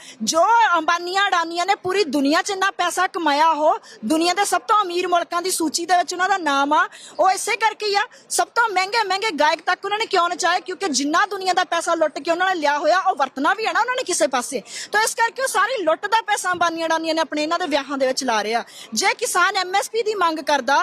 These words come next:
ਉਹਨੂੰ ਤਾਂ ਕਹਿੰਦੇ ਆ ਕਿ ਇਹਦੇ ਲਈ ਸਾਨੂੰ ਅਠਾਰਾਂ ਲੱਖ ਕਰੋੜ ਰੁਪਇਆ ਖਰਚ ਕਰਨਾ ਪਊਗਾ ਜੇ ਅਸੀਂ ਐਮ ਐਸ ਪੀ ਦੇਣੀ ਆ। ਉਹਨਾਂ ਨੇ ਕਰੋੜਾਂ ਰੁਪਇਆ ਪਾਣੀ ਵਾਂਗ ਵਹਾਤਾ, ਕੋਈ ਉਹਦੇ ਤੇ ਇਤਰਾਜ਼ ਨਹੀਂ ਹੈਗਾ। ਔਰ ਇੰਨਾ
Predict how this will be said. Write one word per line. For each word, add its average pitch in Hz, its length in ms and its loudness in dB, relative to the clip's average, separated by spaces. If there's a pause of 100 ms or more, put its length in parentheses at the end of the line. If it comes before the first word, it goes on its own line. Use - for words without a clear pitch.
(340)
ਉਹਨੂੰ 415 220 4
ਤਾਂ 466 120 0
ਕਹਿੰਦੇ 427 280 -4
ਆ 453 40 2
ਕਿ 427 100 -4
ਇਹਦੇ 415 180 -4
ਲਈ 453 100 0
ਸਾਨੂੰ 359 380 0
ਅਠਾਰਾਂ 339 380 0
ਲੱਖ 349 260 -2
ਕਰੋੜ 359 300 2
ਰੁਪਇਆ 381 240 -2
ਖਰਚ 359 260 -6
ਕਰਨਾ 349 300 -2
ਪਊਗਾ 269 320 0
ਜੇ 285 160 -4
ਅਸੀਂ 339 200 -2
ਐਮ 285 140 0
ਐਸ 294 140 -2
ਪੀ 311 100 -6
ਦੇਣੀ 269 300 0
ਆ। 247 80 -2 (260)
ਉਹਨਾਂ 415 260 2
ਨੇ 571 80 -2
ਕਰੋੜਾਂ 415 340 0
ਰੁਪਇਆ 415 240 -2
ਪਾਣੀ 320 300 -2
ਵਾਂਗ 320 200 0
ਵਹਾਤਾ, 339 440 0
ਕੋਈ 302 280 0
ਉਹਦੇ 392 140 -2
ਤੇ 403 140 0
ਇਤਰਾਜ਼ 294 380 0
ਨਹੀਂ 302 180 -2
ਹੈਗਾ। 320 220 0 (380)
ਔਰ 381 160 4 (180)
ਇੰਨਾ 415 300 0